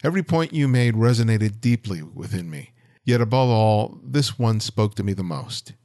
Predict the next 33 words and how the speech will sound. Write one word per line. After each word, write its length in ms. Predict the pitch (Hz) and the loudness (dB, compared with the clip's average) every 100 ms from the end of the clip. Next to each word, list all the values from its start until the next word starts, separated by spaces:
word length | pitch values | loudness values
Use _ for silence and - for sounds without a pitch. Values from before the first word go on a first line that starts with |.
| _ _ _ _ _ | _ _ _ _ _
Fear 580 | - - 151 151 160 160 - | -20 -2 0 2 0 -2 -2
or 200 | 117 110 | 0 2
anxiety 760 | 107 98 95 92 90 87 85 - _ _ - | 2 0 -2 -2 -6 -8 -12 -18 _ _ -8
is 140 | 107 | -4
a 60 | 101 | 0
barometer 600 | 101 104 110 110 101 98 | 0 2 2 0 0 -2
that 160 | 87 | -6
tells 300 | - 104 101 | -2 -2 -2
me 300 | 101 101 101 - - _ _ | -2 -4 -4 -10 -20 _ _
I'm 220 | - 104 101 | -4 -2 0
going 520 | 104 95 90 87 78 | 0 -2 -4 -10 -14
in 140 | - 92 | -10 -6
the 100 | 85 | -6
right 320 | 82 78 - | -6 -10 -8
direction. 640 | 92 76 - - - 104 - _ _ _ _ _ _ _ - | -8 -8 -10 -12 -14 -18 -20 _ _ _ _ _ _ _ -2
I've 180 | 135 131 | 0 4
heard 280 | 135 127 | 2 2
this 200 | 120 117 - | 0 0 0
a 80 | 120 | 0
lot 340 | 101 95 78 | 0 -2 -6
lately, 400 | 80 87 67 80 | -8 -8 -8 -10
which 220 | 78 92 | -8 -4
I 80 | 98 | -2
guess 260 | 101 117 113 | 0 0 0
is 120 | 101 | -2
a 40 | |
good 240 | 104 123 110 | 0 -2 -2
sign 460 | - 117 107 92 | -2 0 0 -2
since 240 | - 101 104 | -4 -4 -2
I'm 160 | 98 98 | -4 -6
scared 600 | - - 143 143 139 131 | -6 -4 0 2 0 -2
to 80 | 113 | -4
death 480 | 120 104 90 - | -2 -2 -4 -12